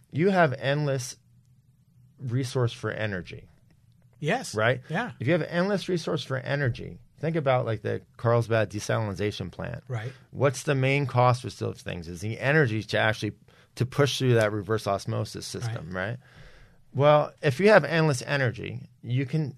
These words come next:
Speaker 1: you can handle that.
Speaker 2: Yeah.
Speaker 1: Then guess what? You have endless clean water.
Speaker 2: Yes.
Speaker 1: And, right, if you have endless clean water, endless energy, you have endless energy to pump that water wherever the hell you wanna pump it.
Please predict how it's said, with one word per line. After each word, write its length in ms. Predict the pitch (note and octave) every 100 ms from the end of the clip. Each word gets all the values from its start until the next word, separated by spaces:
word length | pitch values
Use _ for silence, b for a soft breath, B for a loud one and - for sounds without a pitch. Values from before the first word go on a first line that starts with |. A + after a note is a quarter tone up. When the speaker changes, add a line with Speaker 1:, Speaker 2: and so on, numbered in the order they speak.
| -
Speaker 1:
you 180 | C#3+ B2
can 200 | B2+ D3
handle 460 | B2 F3 F3+ F#2
that. 240 | E2 - - _
Speaker 2:
Yeah. 220 | D#3+ G3+ - -
Speaker 1:
Then 180 | D#3 D3+
guess 260 | D#3 -
what? 180 | D#3 A#2+
You 120 | A#2
have 140 | C3 B2
endless 380 | C#3+ D3 C#3 B2+
clean 340 | - C3 B2
water. 420 | A#2 A#2+ G2 - - _
Speaker 2:
Yes. 440 | - C3 G3+ - - _ _ -
Speaker 1:
And, 160 | C3
right, 180 | C3+ B2+
if 120 | C3
you 80 | C3+
have 160 | D3 C3+
endless 380 | D#3+ E3+ F#3+ E3+
clean 240 | - E3+
water, 400 | C3 A#2 A#2 A#2
endless 400 | - C#3 C#3+ C#3+ -
energy, 560 | B2+ A#2+ G2+ F2+ G#2+ D#3+ b b b b
you 160 | - B2+
have 140 | D#3
endless 320 | B2+ E3 D#3+ -
energy 400 | D#3 F3+ C3+ B2+
to 60 | B2+
pump 360 | - E3+ F#3+
that 200 | C3 B2
water 220 | A2 A#2+ A#2
wherever 240 | B2 C#3
the 40 | B2+
hell 140 | C#3
you 100 | C3+
wanna 180 | C3 B2
pump 320 | - F#3 E3
it. 140 | -